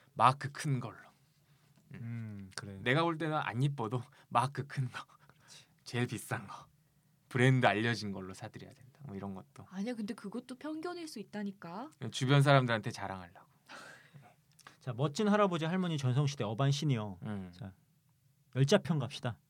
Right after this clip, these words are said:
Speaker 3: 열자평
Speaker 2: 오드리.
Speaker 3: 너무 어려운데?
Speaker 1: 열자평?
Speaker 2: 음. 어반 시니어. 열자평으로.
Speaker 1: 야, 이거
Speaker 3: 올
Speaker 1: 어렵다. 갑자기 이렇게
Speaker 3: 어,
Speaker 1: 던지는 거야?
Speaker 3: 올 것, 아니, 올 것이 왔다 하면은 저기다. "나도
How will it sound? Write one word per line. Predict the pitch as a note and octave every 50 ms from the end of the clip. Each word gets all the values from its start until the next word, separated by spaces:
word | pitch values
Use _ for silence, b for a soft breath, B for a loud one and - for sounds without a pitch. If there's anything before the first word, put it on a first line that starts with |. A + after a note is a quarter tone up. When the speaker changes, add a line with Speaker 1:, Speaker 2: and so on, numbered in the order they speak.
| _ _ _ _ _ _ _ - G3
Speaker 3:
열자평 | F#3+ G3 F#3+ - - - D#3
Speaker 2:
오드리. | G3 B3+ B3 A3+ D3+
Speaker 3:
너무 | G2 F#2+ F#2+ F3
어려운데? | - - - C3
Speaker 1:
열자평? | C#3+ D3 C#3 - - C#3+ G3+ A#3 A#3+ A3+ - _ _ _ _ _ _
Speaker 2:
음. | B2+ B2 A2 G2 - _ _ _ -
어반 | - E3+ E3 A#3 B3+
시니어. | A#3+ - B3+ A#3 G#3+ E3+ A#2+ - - - _ _ _ _ _ _ _ _ _ _ _ _ _ _ -
열자평으로. | C#3+ D3+ C3+ A3 G#3 - - F3 C#3+ A#2+ G2+ G2 - -
Speaker 1:
야, | A#2+ A#2
이거 | A#2 A#2
Speaker 3:
올 | A#2 B2+
Speaker 1:
어렵다. | C3+ - - C3+ B2 A#2+ C3 C#3
갑자기 | C3+ C#3 A#2+ - F3 E3
이렇게 | C#3+ C3 B2+ -
Speaker 3:
어, | -
Speaker 1:
던지는 | A2+ - - A#2+ B2 A#2+ G#2+
거야? | G#2 A2 C3 D3+ C#3+ C#3
Speaker 3:
올 | A3+ A#3
것, | - C#4 C4 B3+ - _ -
아니, | G3+ G3+ G3+ G3+ G3
올 | F#3 F#3+ F#3+
것이 | - B3 B3 B3 A#3
왔다 | G3+ G3+ - G#3
하면은 | G#3 G3+ G3+ F#3+ F#3 F#3+ F3+ - _
저기다. | - F3+ E3+ E3 D3 E3 D#3+ b b b b b
"나도 | - F3+ F#3 F#3+ B3+ D4 D#4+ -